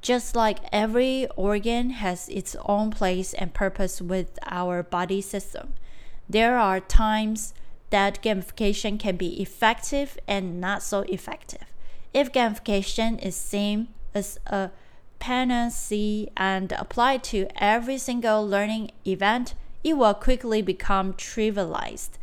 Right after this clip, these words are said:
and non-impactful.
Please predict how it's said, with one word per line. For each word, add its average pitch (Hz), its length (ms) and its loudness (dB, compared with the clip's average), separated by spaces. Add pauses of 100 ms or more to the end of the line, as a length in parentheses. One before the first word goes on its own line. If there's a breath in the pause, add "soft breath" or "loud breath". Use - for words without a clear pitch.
(280 soft breath)
and 190 360 2
non-impactful. 190 1600 -2